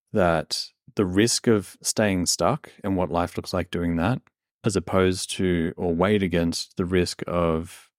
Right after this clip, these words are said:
having people manipulate and use information against you, I think is much greater feeling stuck, because you will probably lead to experiencing a greater sense of regret having never been vulnerable and honest with yourself and other people,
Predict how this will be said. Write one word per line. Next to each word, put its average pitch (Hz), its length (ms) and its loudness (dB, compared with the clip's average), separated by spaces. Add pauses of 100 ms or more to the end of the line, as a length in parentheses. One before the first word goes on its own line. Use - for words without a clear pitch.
having 101 380 0
people 92 260 -2
manipulate 87 720 2 (420)
and 87 360 0
use 87 300 0
information 82 520 -2
against 92 400 -2
you, - 260 -8 (340)
I 110 100 0
think 92 320 0
is 82 320 -6 (420)
much 104 420 2
greater 87 320 2
feeling 80 340 -4
stuck, - 420 -12 (260)
because 98 420 2
you 98 120 6
will 101 100 6
probably 107 560 2
lead 92 420 2
to 92 140 -2
experiencing 90 640 -2
a 82 80 0
greater 90 380 0
sense 98 320 -4
of 87 120 -4
regret 80 720 0
having 85 440 0
never 98 240 2 (600)
been 98 300 4
vulnerable 82 480 0
and 82 140 -2
honest 98 340 -2
with 85 100 -2
yourself 82 680 -2
and 98 100 0
other 87 160 2
people, 107 540 0